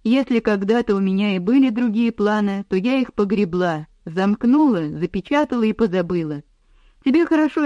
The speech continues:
известно, что стены всегда оказываются крепче лбов, которые пытаются пробить их. Эти смутные мысли о самоубийстве,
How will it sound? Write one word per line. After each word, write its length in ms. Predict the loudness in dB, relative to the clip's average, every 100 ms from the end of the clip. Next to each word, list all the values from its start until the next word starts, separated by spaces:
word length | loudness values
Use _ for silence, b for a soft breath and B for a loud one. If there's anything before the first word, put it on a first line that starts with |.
| 0
известно, 480 | 2 2 2 -2 -4
что 180 | -2 -4
стены 640 | _ 0 4 4 4 0
всегда 400 | -2 0 2 2
оказываются 720 | 2 0 0 0 0 0 -2 -4
крепче 560 | 0 0 0 -2 -4
лбов, 400 | -4 -4 -6 -6
которые 460 | -4 -2 0 0 -2
пытаются 580 | -2 -2 0 -2 -4 -8
пробить 460 | -4 -4 -4 -8 -8
их. 200 | -10 -10 _ _ _ _ _ _ _ _ _ _ _ _ _ _ _ -2
Эти 220 | 0 0
смутные 420 | 0 0 2 2 4
мысли 320 | 4 2 0
о 100 | 0
самоубийстве, 840 | 2 2 2 -2 -8 -8 -10 -10